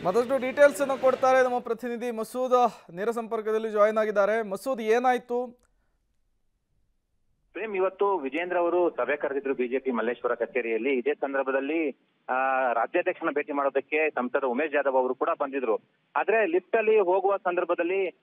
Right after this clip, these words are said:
Speaker 2: ಸಿಗಾಕೊಂಡಿದ್ದಾರೆ. ಅರ್ಧ ಗಂಟೆ, ಸುಮಾರು ಅರ್ಧ ಗಂಟೆಗಳ ಕಾಲ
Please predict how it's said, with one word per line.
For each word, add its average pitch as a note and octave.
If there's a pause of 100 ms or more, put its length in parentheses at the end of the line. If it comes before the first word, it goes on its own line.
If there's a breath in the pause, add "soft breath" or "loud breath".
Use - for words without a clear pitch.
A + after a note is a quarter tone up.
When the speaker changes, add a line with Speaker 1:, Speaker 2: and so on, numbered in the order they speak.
(200)
Speaker 2:
ಸಿಗಾಕೊಂಡಿದ್ದಾರೆ. F3+
ಅರ್ಧ C3+
ಗಂಟೆ, F3
ಸುಮಾರು E3
ಅರ್ಧ A#2+
ಗಂಟೆಗಳ F3
ಕಾಲ E3